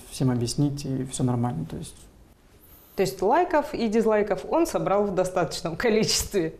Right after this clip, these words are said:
Speaker 1: Да, нормально. <laughs>
Speaker 2: Вань, спасибо за такую беседу.
Speaker 1: Мгм.
Speaker 2: Я хочу пожелать, э, твоему проекту дальнейших процветаний,
Speaker 1: Спасибо.
Speaker 2: творческих, коммерческих. Пускай он приносит уже, пускай отрабатывает ту <laughs> машину, которая в него вложена.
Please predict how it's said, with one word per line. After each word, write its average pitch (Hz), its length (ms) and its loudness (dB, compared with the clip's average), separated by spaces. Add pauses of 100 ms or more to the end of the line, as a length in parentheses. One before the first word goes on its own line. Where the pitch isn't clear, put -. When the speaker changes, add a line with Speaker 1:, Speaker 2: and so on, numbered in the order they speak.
(300)
Speaker 1:
Да, 220 720 -4
нормально. 127 360 -2 (320)
<laughs> - 1300 -8
Speaker 2:
Вань, 190 340 -2
спасибо 226 520 0
за 185 140 2
такую 208 400 0
беседу. 208 640 0
Speaker 1:
Мгм. 135 220 -2 (260)
Speaker 2:
Я 190 100 0
хочу - 260 -4
пожелать, 220 600 2
э, 156 400 -2 (100)
твоему 190 540 2
проекту 185 880 0 (480)
дальнейших 175 760 0 (240)
процветаний, 196 760 0 (580)
Speaker 1:
Спасибо. 202 200 0
Speaker 2:
творческих, 254 1000 0
коммерческих. 220 1120 0
Пускай 240 320 2
он 175 120 0
приносит 208 720 0
уже, 165 120 -6
пускай - 300 0
отрабатывает 165 760 -2
ту 233 100 2
<laughs> 185 140 2
машину, 247 460 4
которая 202 500 4
в 170 60 0
него 196 320 2
вложена. 208 680 2